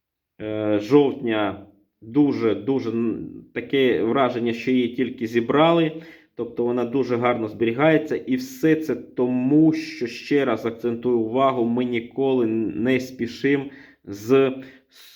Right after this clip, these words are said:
тобто з викопкою цибулі. Ми завжди викопуємо в першій половині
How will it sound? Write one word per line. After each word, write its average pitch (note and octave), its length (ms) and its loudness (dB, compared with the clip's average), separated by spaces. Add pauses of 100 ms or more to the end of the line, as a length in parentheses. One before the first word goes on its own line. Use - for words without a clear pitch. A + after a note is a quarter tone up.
(260)
тобто A#2+ 400 0
з G2 320 -6
викопкою B2+ 840 4
цибулі. B2 760 0 (360)
Ми D3 240 4
завжди C#3+ 460 2
викопуємо C#3 800 2
в B2+ 160 -8
першій C#3+ 460 4
половині B2+ 1120 0